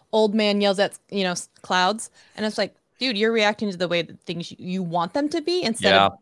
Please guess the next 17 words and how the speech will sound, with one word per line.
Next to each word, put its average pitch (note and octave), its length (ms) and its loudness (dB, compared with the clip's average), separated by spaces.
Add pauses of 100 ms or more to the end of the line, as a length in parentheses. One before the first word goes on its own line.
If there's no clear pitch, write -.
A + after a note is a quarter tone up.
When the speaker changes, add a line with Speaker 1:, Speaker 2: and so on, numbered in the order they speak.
Speaker 1:
you G#3+ 100 -4
know, F#3+ 140 0
looking F#3+ 340 -2
at F#3 140 0
the F#3+ 80 0
way E3+ 160 0
things E3+ 200 -6
are. A2 220 -6 (1200)
And A3 80 0
I'm A#3+ 60 4
like, G#3+ 140 0
"Hey, D4+ 240 4
if G#3 100 -4
you G#3+ 160 -2
want A3+ 300 2
to G3 260 -2
spend, G3 480 -2